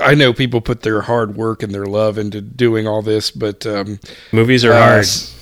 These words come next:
Speaker 1: yeah, movies are hard. I mean, you know, I've never made one myself, so I can't speak, but, uh, oh, man, um, somebody should have stopped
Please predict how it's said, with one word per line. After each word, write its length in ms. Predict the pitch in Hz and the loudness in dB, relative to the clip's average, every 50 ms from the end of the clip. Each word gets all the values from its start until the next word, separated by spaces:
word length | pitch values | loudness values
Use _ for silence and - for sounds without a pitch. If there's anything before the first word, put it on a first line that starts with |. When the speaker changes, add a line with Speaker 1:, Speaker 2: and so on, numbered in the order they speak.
| - - - - - - - - - - - - - _ _ - | -20 -20 -20 -20 -20 -18 -18 -18 -18 -20 -20 -20 -20 _ _ 0
Speaker 1:
yeah, 240 | 131 143 160 143 | 4 4 4 6
movies 420 | 127 127 160 196 208 254 247 220 233 | 4 4 4 4 4 2 2 2 0
are 80 | 233 190 | 0 2
hard. 280 | 196 226 226 151 120 | 4 4 4 4 6
I 160 | 117 123 135 143 | 6 6 4 4
mean, 640 | 143 143 135 131 139 131 127 - - - - - _ - - | 2 0 0 -2 -2 -4 -6 -10 -16 -20 -20 -20 _ -10 -2
you 180 | - 151 180 | 2 2 4
know, 160 | 180 180 180 180 - | 4 4 2 0 2
I've 240 | - 120 131 127 127 | 4 4 4 4 4
never 240 | 143 139 143 147 151 | 2 2 2 2 2
made 240 | 143 143 147 151 139 | 4 4 4 4 4
one 160 | 143 147 147 | 2 0 2
myself, 440 | 143 139 131 - - 143 135 139 135 | 0 0 0 0 2 2 0 0 -2
so 160 | - - 113 | -4 -2 -2
I 80 | 113 113 | -2 -2
can't 260 | - - 127 127 - | -4 -6 -6 -6 -8
speak, 360 | - - - 131 131 123 _ - | -10 -10 -10 -10 -10 -10 _ -6
but, 280 | 117 107 104 - - | -6 -4 -4 -6 -6
uh, 260 | 113 110 107 104 104 - - - - - - - - - _ _ _ _ - | -6 -4 -4 -6 -8 -10 -16 -20 -20 -20 -20 -20 -20 -20 _ _ _ _ -2
oh, 300 | - 127 127 123 113 101 | 2 4 4 4 4 2
man, 400 | 92 95 117 123 120 107 98 92 101 - - | 0 -2 0 0 0 0 -2 -6 -10 -8 -4
um, 500 | 139 123 113 110 110 110 110 107 104 104 120 - _ _ _ _ _ _ _ _ _ | -2 0 2 2 0 0 -2 -4 -8 -10 -12 -18 _ _ _ _ _ _ _ _ _
somebody 520 | - - - 156 151 143 147 135 135 131 123 | -2 0 2 2 4 4 4 4 4 2 0
should 180 | - - 131 | 0 0 -2
have 120 | 117 110 - | -2 -2 -2
stopped 360 | - - - 107 107 113 | -2 0 0 0 0 -2